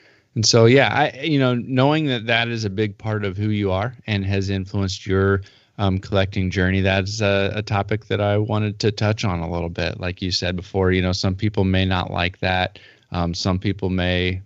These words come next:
um, love that that's a topic that we covered, but it was something that I wanted to make sure,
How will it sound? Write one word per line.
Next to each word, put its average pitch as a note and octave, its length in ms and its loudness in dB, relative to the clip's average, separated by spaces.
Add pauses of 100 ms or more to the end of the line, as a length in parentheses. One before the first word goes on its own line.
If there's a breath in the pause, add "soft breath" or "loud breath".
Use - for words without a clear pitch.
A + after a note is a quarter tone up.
(100)
um, F#2+ 380 0
love G2 300 2
that A2+ 200 2
that's A2+ 240 2
a A2+ 60 -2
topic A2 460 -4
that A2 120 -2
we A2 80 -2
covered, A2 340 0
but G#2+ 180 2
it G#2+ 60 4
was G#2 160 2
something A#2 340 -2
that F#2 120 0
I F2+ 100 2
wanted F2+ 280 -2
to F2+ 60 -4
make F2+ 280 -4
sure, F#2 400 2